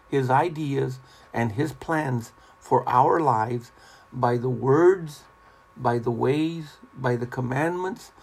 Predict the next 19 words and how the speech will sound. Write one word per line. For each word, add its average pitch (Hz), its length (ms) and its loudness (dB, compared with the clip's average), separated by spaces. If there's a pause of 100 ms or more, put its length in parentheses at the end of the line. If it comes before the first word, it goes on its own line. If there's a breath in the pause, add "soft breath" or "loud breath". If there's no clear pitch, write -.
(240 loud breath)
by 127 200 4
the 123 140 -2
things 160 500 -4
that 160 140 -4
he 143 220 -8
says 175 500 -4
and 139 200 -2
brings 147 400 -4
to - 200 -6
our 123 180 0
heart 165 440 -4 (480 loud breath)
and 139 220 -2
to 151 180 -6
our 139 160 2
mind 127 600 -2 (360 loud breath)
from 160 460 0
both 131 380 0
his 120 200 -4
written 170 600 0